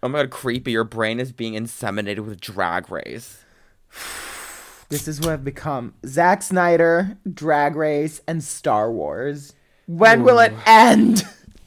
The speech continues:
Speaker 1: Okay, I, do you wanna talk about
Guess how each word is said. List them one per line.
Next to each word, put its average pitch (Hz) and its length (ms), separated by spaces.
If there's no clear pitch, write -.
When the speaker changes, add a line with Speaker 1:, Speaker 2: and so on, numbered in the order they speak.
Speaker 1:
Okay, 123 360
I, 196 360
do 151 100
you 180 80
wanna 185 220
talk 135 320
about 135 460